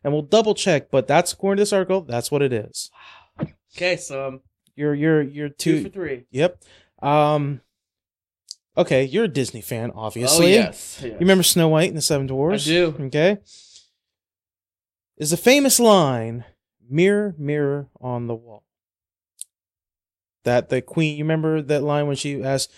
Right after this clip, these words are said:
Speaker 1: "Who's the fairest of them all?" Blah, blah, blah, that stuff. Whenever she's asking the magic mirror on, uh, that what is, who, if she's the fairest in all land, is the line,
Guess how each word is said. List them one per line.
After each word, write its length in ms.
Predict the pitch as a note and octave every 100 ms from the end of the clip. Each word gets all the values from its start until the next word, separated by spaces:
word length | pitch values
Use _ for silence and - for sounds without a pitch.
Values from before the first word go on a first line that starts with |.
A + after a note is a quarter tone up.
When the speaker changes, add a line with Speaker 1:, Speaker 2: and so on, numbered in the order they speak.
| _
Speaker 1:
"Who's 180 | - G3
the 80 | F3
fairest 380 | - F3 E3 -
of 100 | D3+
them 160 | D3+
all?" 180 | C#3 C#3
Blah, 260 | C3+ C3 C3
blah, 80 | B2
blah, 260 | B2+ B2
that 140 | B2 A#2+
stuff. 260 | - A#2+ A#2+
Whenever 240 | B2 A#2+
she's 180 | A#2+ B2+
asking 480 | B2+ A#2 - B2 B2 _ - -
the 80 |
magic 460 | A2+ B2+ C#3 C3 C#3
mirror 300 | C3 C3 B2+
on, 240 | C3 B2+ -
uh, 160 | B2+ A#2+
that 300 | B2 B2 A2+
what 280 | B2 B2+ -
is, 520 | B2+ B2 A#2+ - -
who, 280 | - C#3+ C#3 _ -
if 120 | C#3
she's 260 | - D3 C3
the 80 |
fairest 340 | C3+ C#3+ C3+ -
in 80 | C3
all 180 | C3
land, 340 | B2+ B2+ C3 C#3+ _ _ _ - - _ _
is 220 | D#3 E3+
the 120 | F3 G3+
line, 680 | G#3+ G3+ D3 A#2+ A#2 B2+